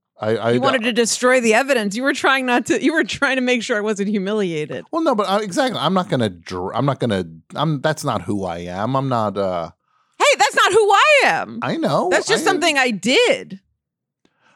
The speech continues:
Speaker 1: B-, oh, but I meant in terms of saving a message and then springing it on somebody. Like,
Speaker 2: Oh,
Speaker 1: isn't
Speaker 2: totally. And, and I'm not the person who <laughs> ate that sub.
Speaker 1: Mm-hmm.
Speaker 2: Well, I'm gonna be honest with you now.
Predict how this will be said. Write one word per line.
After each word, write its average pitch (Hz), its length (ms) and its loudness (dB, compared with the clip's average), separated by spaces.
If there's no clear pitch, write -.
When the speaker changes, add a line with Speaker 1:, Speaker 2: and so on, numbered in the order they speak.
Speaker 1:
B-, 131 400 -14
oh, 156 300 0
but 135 240 0
I 135 120 2
meant 131 220 0
in 120 80 -2
terms 117 260 -2
of 98 80 -8
saving 110 440 -2
a - 20 -2
message 101 480 -2
and 98 100 -2
then 92 140 -6
springing 101 540 -8
it 90 100 -12
on 85 320 -14
somebody. 87 380 -10
Like, 85 180 -14
Speaker 2:
Oh, 508 180 4
Speaker 1:
isn't - 60 -4
Speaker 2:
totally. 508 340 4
And, 269 140 0
and 262 220 -4
I'm 233 360 -4
not 277 320 2
the 226 100 -2
person 277 500 -2
who 247 320 -2
<laughs> - 340 -14
ate 240 220 0
that 240 220 0
sub. 214 720 0
Speaker 1:
Mm-hmm. 117 340 -8
Speaker 2:
Well, 160 460 -2
I'm 214 120 0
gonna 226 140 2
be 196 140 0
honest 175 320 0
with 160 140 -6
you 143 140 -8
now. 123 340 -8